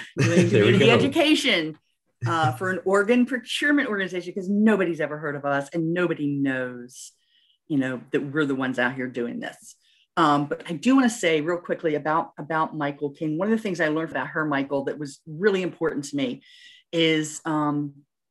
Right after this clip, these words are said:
Speaker 1: I wanted to know if he was registered as a donor or whether that was a decision that she had to make that night. And, um, she said he was re-, not only registered as a donor, he was such a strong supporter of donation that when they got married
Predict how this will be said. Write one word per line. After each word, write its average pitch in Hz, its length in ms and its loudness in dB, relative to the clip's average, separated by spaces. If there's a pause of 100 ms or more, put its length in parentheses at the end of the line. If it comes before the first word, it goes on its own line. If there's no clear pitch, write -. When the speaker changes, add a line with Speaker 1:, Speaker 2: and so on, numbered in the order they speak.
(220)
Speaker 1:
I 165 40 -6
wanted 190 240 0
to 202 100 -6
know 185 120 4
if 170 80 2
he 202 140 -4
was 185 220 -4
registered 185 500 2
as 185 140 -2
a 170 40 2
donor 165 520 -2
or 170 80 -12
whether 170 260 0
that 175 140 -2
was 175 120 -10
a 160 80 -6
decision 170 400 -2
that - 120 -6
she - 260 -4
had 151 160 -2
to 135 80 -6
make 135 220 -4
that 139 180 -6
night. 127 240 -4 (840)
And, 147 600 2
um, 147 280 0
she 180 120 -6
said 175 200 0
he 185 140 -4
was 185 340 -4
re-, 160 200 0
not 175 200 4
only 214 240 4
registered 185 440 0
as 143 100 -10
a 139 60 -4
donor, 127 520 -2 (220)
he 175 120 -6
was 196 120 -2
such 220 160 -2
a 202 40 -4
strong 175 380 0
supporter 269 560 -2
of - 100 -4
donation 143 420 -2
that 147 60 -4
when 165 120 -2
they 156 60 0
got 156 200 0
married 202 460 0